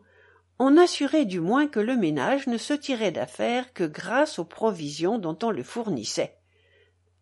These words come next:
De là venait le sourire entendu qu'avaient bien des personnes quand elles parlaient de Grain. Il n'est pas si fou qu'on veut bien le dire. Grain resta pourtant parfaitement calme.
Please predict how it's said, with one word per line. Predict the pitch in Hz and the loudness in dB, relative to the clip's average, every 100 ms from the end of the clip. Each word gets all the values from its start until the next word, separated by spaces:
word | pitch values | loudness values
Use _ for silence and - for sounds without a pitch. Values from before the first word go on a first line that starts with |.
| _ | _
De | 156 156 | 0 2
là | 151 208 277 | 4 4 4
venait | 180 170 175 269 | 2 0 2 0
le | 233 | 0
sourire | - 208 220 294 202 | -4 -2 0 0 0
entendu | 202 190 294 269 247 302 311 | -2 0 2 4 4 2 2
qu'avaient | 180 156 165 | 0 0 -2
bien | 143 160 214 | 0 0 0
des | 175 | 0
personnes | - 233 - 233 214 262 | -4 -6 0 6 6 6
quand | 247 170 170 | 0 -4 -2
elles | 151 | -4
parlaient | - 156 160 143 | -2 -2 0 0
de | 143 | -2
Grain. | 151 147 - _ _ _ _ _ _ _ _ _ - | -2 -4 -4 _ _ _ _ _ _ _ _ _ -2
Il | 233 208 190 | 2 2 4
n'est | 175 | 2
pas | 170 - 165 190 | 2 2 4 4
si | - 180 | 0 -8
fou | - 196 202 | -4 -4 0
qu'on | 170 | 0
veut | 170 185 | 2 0
bien | 180 196 220 | 0 2 2
le | 302 | 2
dire. | 208 208 208 202 208 208 - _ _ _ _ _ _ _ _ _ _ _ _ _ _ _ | 2 0 0 0 -2 -4 -6 _ _ _ _ _ _ _ _ _ _ _ _ _ _ _
Grain | 196 220 339 403 | -6 2 4 6
resta | 226 190 - - | 4 -2 0 0
pourtant | - 147 254 311 | 0 -6 -2 -2
parfaitement | 139 - 277 277 143 135 | -4 -2 -2 -2 -6 -4
calme. | - 95 113 147 143 | -4 -4 -2 -4 -4